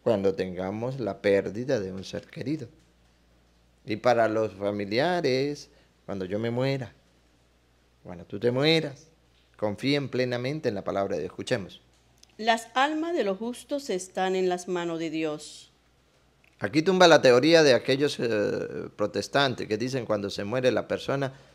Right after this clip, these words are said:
Speaker 1: murió y ahí, mm, mm, más nada supo. Pues déjeme decirle que el cuerpo va al cementerio, sí, a, a que los gusanos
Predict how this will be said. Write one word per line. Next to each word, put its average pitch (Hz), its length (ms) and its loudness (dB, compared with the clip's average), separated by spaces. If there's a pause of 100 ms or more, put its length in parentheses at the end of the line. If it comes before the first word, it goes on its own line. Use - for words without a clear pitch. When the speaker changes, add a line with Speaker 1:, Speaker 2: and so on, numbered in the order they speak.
(200)
Speaker 1:
murió 110 460 2
y 139 160 4
ahí, 110 340 2
mm, 143 240 -10 (380)
mm, 117 320 -10
más 135 240 0
nada 147 300 2
supo. 131 360 -8 (560)
Pues 135 140 -2
déjeme 160 260 8
decirle 170 560 2
que 120 500 2
el 104 120 -4
cuerpo 165 500 6
va 151 380 8
al 117 180 2
cementerio, 120 640 2
sí, 120 400 -2 (720)
a, 95 840 -4 (580)
a 98 380 -8
que 107 180 -4
los 101 180 -2
gusanos 120 640 -4